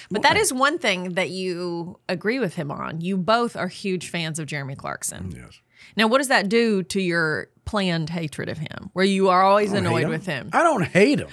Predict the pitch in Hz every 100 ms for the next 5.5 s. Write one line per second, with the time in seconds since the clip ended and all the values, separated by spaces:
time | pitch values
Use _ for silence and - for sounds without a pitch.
0 | - 330 339 330 330 339 339 277 254 247
1 | 202 233 - 269 254 240 208 196 175 160
2 | - - - - _ _ _ - 381 277
3 | - 269 170 170 - 262 277 277 262 226
4 | 151 170 131 - 254 320 262 208 - -
5 | 175 156 156 311